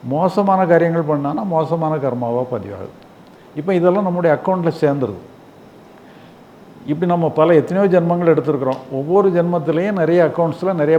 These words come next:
பதிவாகிட்டே இருக்கு. நம்ம அக்கவுண்ட்ல வரவு ஆகிட்டு ஒரு ம-, பிளஸ் அக்கவுண்ட்ல பிளஸ்லையும் மைனஸ்லையுமா பதிவாகிட்டே இருக்கு. இப்படி பல ஜென்மங்கள்லையும் நம்ம அக்கவுண்ட்ல பதிவாகக்கூடிய மொத்த தொகுப்புக்கு பேரு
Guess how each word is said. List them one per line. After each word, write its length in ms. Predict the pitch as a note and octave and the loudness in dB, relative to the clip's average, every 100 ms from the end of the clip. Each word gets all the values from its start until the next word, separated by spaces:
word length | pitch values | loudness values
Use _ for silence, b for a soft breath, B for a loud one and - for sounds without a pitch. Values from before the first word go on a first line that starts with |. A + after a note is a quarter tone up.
| D#3+ | 2
பதிவாகிட்டே 520 | D3 D#3 C#3 C#3 C#3 A#2 | 2 2 2 0 -2 -4
இருக்கு. 180 | - - - B B B B B - - - - - C3+ | -8 -16 -20 B B B B B -20 -20 -20 -20 -8 -2
நம்ம 120 | D3+ C#3+ | 0 2
அக்கவுண்ட்ல 400 | D#3+ C#3 B2+ C3 - - - | 2 0 -2 -4 -8 -14 -2
வரவு 240 | C#3 D3 C#3 | 2 4 4
ஆகிட்டு 380 | C3+ C3+ B2+ E3 D#3 | 4 0 -2 -2 0
ஒரு 160 | C#3+ C3 | 0 0
ம-, 320 | C3 C3 B2+ A#2 - | 0 0 0 -4 -2
பிளஸ் 260 | D3+ C#3 - | 0 0 0
அக்கவுண்ட்ல 400 | D3 D3+ C#3+ C#3+ D3+ | 0 0 0 -2 0
பிளஸ்லையும் 540 | D3+ C#3+ - D#3+ E3 D3 | -2 -2 0 0 0 0
மைனஸ்லையுமா 540 | C#3+ C#3 C#3+ C#3 D3 D3 | -2 -2 -2 -2 -2 -2
பதிவாகிட்டே 460 | C3 C3 A#2+ A#2+ A#2 | 0 0 0 -2 -8
இருக்கு. 200 | F#2 - - - - - - - - - - - - - B B B B | -8 -16 -20 -20 -20 -20 -20 -20 -20 -20 -20 -20 -20 -20 B B B B
இப்படி 180 | B2+ C3+ B2+ | -6 -4 -2
பல 200 | C#3 F#3+ G3 | 2 2 2
ஜென்மங்கள்லையும் 840 | F#3+ F#3+ F#3+ F#3 F3 F3+ F#3+ G3+ F#3 | 0 0 0 0 0 0 0 -2 -2
நம்ம 200 | D#3+ D#3+ D#3 D3 C#3 B2 | 0 2 2 2 0 -2
அக்கவுண்ட்ல 400 | B2+ F3+ E3 E3+ E3+ | 0 0 2 2 2
பதிவாகக்கூடிய 600 | D3 D#3+ D#3+ D3+ D#3 D3+ B2+ | 0 4 4 2 0 0 0
மொத்த 340 | C3+ - G3+ G3+ F3 | -2 -2 -2 0 2
தொகுப்புக்கு 420 | F3 F3 F3 D3+ C3 | 0 0 -2 -2 -2
பேரு 260 | B2+ C#3+ | 0 0